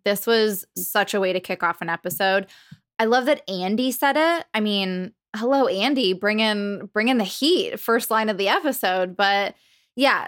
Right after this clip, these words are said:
something really unsettling. The idea of, like, night and day collapsing into one another and not being able to discern the difference is a true mind fuck. Like,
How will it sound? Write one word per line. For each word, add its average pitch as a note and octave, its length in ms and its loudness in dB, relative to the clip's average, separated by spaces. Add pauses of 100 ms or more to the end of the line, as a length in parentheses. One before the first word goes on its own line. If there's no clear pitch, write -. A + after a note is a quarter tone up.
something D4 340 -2
really C4+ 220 4
unsettling. A3 560 2
The G#3 100 2
idea G#3 380 2
of, A3 100 -2
like, G3+ 220 -2
night F3+ 600 -2
and F#3+ 200 -2
day F3 300 0
collapsing F3 760 -4
into F#3+ 320 -4
one F#3+ 200 0
another F#3 580 0
and E3 200 -6
not F3 280 0
being G3 200 -2
able F#3+ 220 0
to F#3+ 100 -6
discern F#3 400 -4
the F3+ 100 -2
difference B3 520 0
is F#3 420 -4
a G3 100 -2
true G#3 340 0
mind F3 340 -2
fuck. - 480 -8
Like, F3+ 400 -2